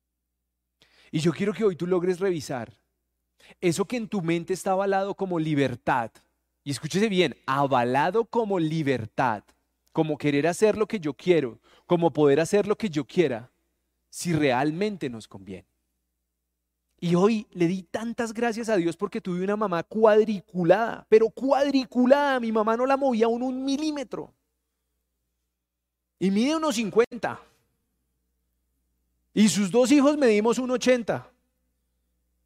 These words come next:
Y no le importaba la hora que llegábamos, pero si nos descarrilábamos, ahí estaba, generando orden, algunas veces de las maneras no más ortodoxas, <laughs> pero generando orden y respeto a una casa. Pero hoy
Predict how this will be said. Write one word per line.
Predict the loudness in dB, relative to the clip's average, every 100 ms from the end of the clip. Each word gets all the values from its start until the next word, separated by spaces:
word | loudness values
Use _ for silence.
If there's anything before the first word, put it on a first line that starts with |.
| _ _ _ _ _ -2
Y | 0 2
no | 2 2
le |
importaba | 0 2 2 2 2 4
la | 2
hora | 2 0
que | -2
llegábamos, | -2 0 0 -2 -8 -6
pero | -4 -4
si | -6
nos | -6
descarrilábamos, | -8 -4 -2 -2 0 0 0 -4 -6
ahí | -2 -2 0
estaba, | -2 -2 -4 -4 -12 _ _ _ _ _ _ _
generando | -2 0 2 0 0 -2 -2 2
orden, | 2 2 -4 -6 -4
algunas | -4 -4 -4 -4
veces | -2 -2 0
de | -2
las | -2
maneras | -2 -6 -6
no | -6 -6
más | -6
ortodoxas, | -6 -2 0 0 -4 -14
<laughs> | -16 -20 _ _ _ 2
pero | 4 4
generando | 2 0 2 0 -2 -2
orden | -2 0 0 -2
y |
respeto | -4 -4 -4 -6 -6
a |
una | -12 -16
casa. | -18 -20 _ _ _ _ _ -20 -6 6
Pero | 10 10 8
hoy | 4 6 4